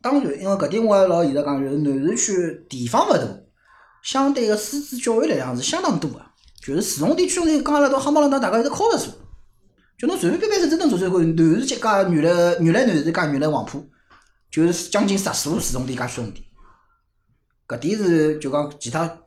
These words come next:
基本上所有区好像是比勿上个，我印象中是比勿上个。包括侬讲最后个，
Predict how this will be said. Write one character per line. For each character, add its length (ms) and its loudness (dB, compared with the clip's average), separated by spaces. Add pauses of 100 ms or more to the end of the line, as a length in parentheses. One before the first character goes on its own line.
基 120 -6
本 80 0
上 80 0
所 200 -4
有 120 2
区 200 -4
好 100 -6
像 100 -6
是 60 -4
比 100 -6
勿 60 -4
上 180 -6
个， 60 -16
我 160 0
印 100 0
象 160 -4
中 160 -8
是 60 -8
比 140 -12
勿 80 -12
上 160 -14
个。 40 -20 (880)
包 140 -2
括 180 2
侬 140 2
讲 160 0
最 140 -2
后 100 0
个， 160 0